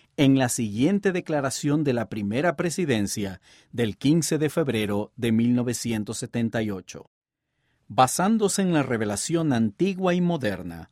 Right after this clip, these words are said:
la Iglesia de Jesucristo de los Santos de los Últimos Días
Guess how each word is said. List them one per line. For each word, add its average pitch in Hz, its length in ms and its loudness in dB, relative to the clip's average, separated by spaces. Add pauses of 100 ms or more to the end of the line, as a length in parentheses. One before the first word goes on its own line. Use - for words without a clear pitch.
(380)
la 117 200 0
Iglesia 160 560 0
de 156 100 -4
Jesucristo 147 800 -4
de 127 80 -4
los 113 160 -4
Santos 143 460 -2
de 123 80 -2
los 110 180 -6
Últimos 170 480 -4
Días 101 500 -2